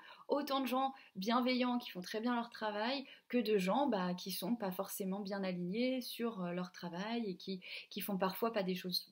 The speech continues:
bien en fait. Euh, on va le trouver, euh, même, euh,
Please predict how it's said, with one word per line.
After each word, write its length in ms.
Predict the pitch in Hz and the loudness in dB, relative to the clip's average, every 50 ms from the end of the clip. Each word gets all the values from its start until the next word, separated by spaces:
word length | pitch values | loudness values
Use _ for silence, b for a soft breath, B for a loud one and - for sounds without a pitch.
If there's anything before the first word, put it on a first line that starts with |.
| _ - | _ -10
bien 300 | 180 180 - 214 247 269 | -8 -4 -2 0 0 2
en 140 | 240 190 180 | 0 0 -2
fait. 320 | - 233 254 247 - B B B B B B B B B - - | -2 -2 -2 -4 -6 B B B B B B B B B -2 0
Euh, 520 | 208 185 185 175 185 190 190 196 196 190 185 - - | 2 2 2 2 2 0 0 -2 -2 -4 -6 -4 -2
on 100 | - 233 | 0 2
va 100 | 226 226 | 4 4
le 80 | 208 220 | 2 2
trouver, 480 | - - 240 220 262 277 277 277 269 | 0 -2 0 0 0 0 2 2 2
euh, 200 | 247 214 208 208 202 B B B B B - | 2 2 2 0 0 B B B B B 2
même, 320 | 226 240 262 254 247 233 | 4 4 6 6 6 4
euh, 460 | 220 214 214 214 202 202 190 190 - | 4 2 0 0 0 0 0 0 -2